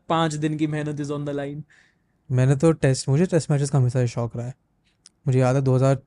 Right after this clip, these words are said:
Speaker 2: सात आठ में जब इंडिया जाती थी ऑस्ट्रेलिया, न्यूजीलैंड खेलने,
Speaker 1: हाँ।
Speaker 2: so सुबह चार बजे उठ के मैच देखे हैं मैंने। मैं हूँ ऐसे, कितने साल का हूँगा मैं, ग्यारह साल का लड़का हूँ मैं, और
Speaker 1: हम्म।
Speaker 2: सुबह चार बजे उठ के भरी ठंड में
Speaker 1: हम्म।
Speaker 2: टीवी के सामने रजाई में उठ के बैठ के सुबह चार बजे मैच देख रहा हूँ मैं।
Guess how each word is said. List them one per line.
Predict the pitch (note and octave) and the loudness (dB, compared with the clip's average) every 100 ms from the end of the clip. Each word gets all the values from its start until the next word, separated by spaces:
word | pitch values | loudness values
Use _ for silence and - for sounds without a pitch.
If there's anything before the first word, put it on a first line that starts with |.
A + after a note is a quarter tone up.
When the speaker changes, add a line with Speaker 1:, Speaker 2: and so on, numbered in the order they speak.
| - | -8
Speaker 2:
सात | - C3 B2+ B2 | -2 2 2 2
आठ | C3 B2+ B2 | 2 2 2
में | C3 B2+ | 0 2
जब | C3 B2 | 0 -2
इंडिया | B2 B2 B2+ | -2 0 0
जाती | B2 - B2 | -2 -4 -6
थी | C3+ C3+ | -2 -2
ऑस्ट्रेलिया, | C3 - C#3 B2+ C3 | -2 -2 0 2 2
न्यूजीलैंड | B2+ B2 C3 C3 | 2 0 0 -2
खेलने, | B2+ A#2+ A#2+ A#2+ _ _ C#3+ | -2 -2 -4 -8 _ _ -16
Speaker 1:
हाँ। | C#3+ | -14
Speaker 2:
so | D3 C3+ | 0 2
सुबह | C3 C#3+ | 4 2
चार | - C3+ C#3 | 0 2 2
बजे | C#3 C3+ | 4 2
उठ | B2+ | 2
के | C3+ | 0
मैच | B2 B2 | -2 -2
देखे | A#2+ A#2 | -4 -4
हैं | A#2+ | -4
मैंने। | A#2 A#2+ A#2 _ _ _ _ _ _ _ _ _ _ _ _ _ _ B2 | -6 -10 -12 _ _ _ _ _ _ _ _ _ _ _ _ _ _ -2
मैं | B2+ | 2
हूँ | B2 C3 | 4 4
ऐसे, | B2 C3 | 2 -4
कितने | B2 C#3 C#3 | -6 -6 -4
साल | B2+ | -4
का | A#2+ | -4
हूँगा | A#2 A#2 | -6 -4
मैं, | B2 | 0
ग्यारह | B2+ C3 | 2 4
साल | C3+ C3 | 4 2
का | C3 | 0
लड़का | B2 C3 | -2 -2
हूँ | C3+ | -2
मैं, | C#3 | -2
और | C3+ _ _ _ - | -4 _ _ _ -8
Speaker 1:
हम्म। | D#3 | -4
Speaker 2:
सुबह | D3+ C3+ | 0 0
चार | - C3+ C#3 | 2 4 4
बजे | C#3 | 6
उठ | C#3 C3+ | 4 4
के | E3 | 2
भरी | C#3 C3 E3+ | 4 6 6
ठंड | - D3+ D3 | 4 2 2
में | D3 D#3+ _ _ D#3+ | 2 -2 _ _ -4
Speaker 1:
हम्म। | D#3+ C#3 - | -2 -2 0
Speaker 2:
टीवी | C#3+ C#3+ | 4 6
के | C#3 | 6
सामने | C#3 C#3 | 6 6
रजाई | C#3 C3 C3+ | 6 6 6
में | C3+ | 6
उठ | B2 | 6
के | C3+ | 4
बैठ | B2+ B2 | 2 2
के | |
सुबह | C3 C3 | 0 -2
चार | C3 B2+ | -2 -2
बजे | B2+ | -2
मैच | B2+ B2+ | -2 -4
देख | B2 B2 | -4 -6
रहा | B2 | -6
हूँ | A#2+ | -8
मैं। | B2+ | -10